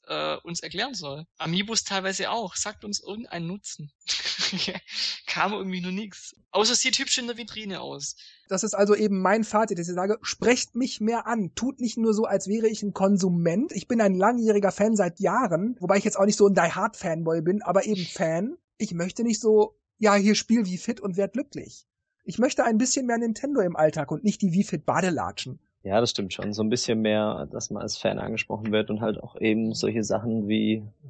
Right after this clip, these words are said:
Speaker 3: halt die typischen Franchises auch bekommt. Aber ja, gut, es wird jetzt halt wahrscheinlich andere Bereiche, die nicht so aufwendig sind, äh,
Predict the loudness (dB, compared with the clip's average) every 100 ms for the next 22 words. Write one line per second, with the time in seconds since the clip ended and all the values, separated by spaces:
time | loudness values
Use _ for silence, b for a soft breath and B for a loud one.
0 | -4 -2 -2 -6 -10 -6 -2 0 0 0
1 | 2 4 4 2 4 2 2 -2 -2 2
2 | 2 2 -2 0 0 0 0 0 0 -2
3 | -2 -2 -2 -4 -2 -2 0 0 0 -2
4 | B B B B B B -2 0 2 2
5 | 2 2 0 0 2 0 0 -4 -4 -4
6 | -2 -2 -2 -2 -2 0 0 0 -6 -4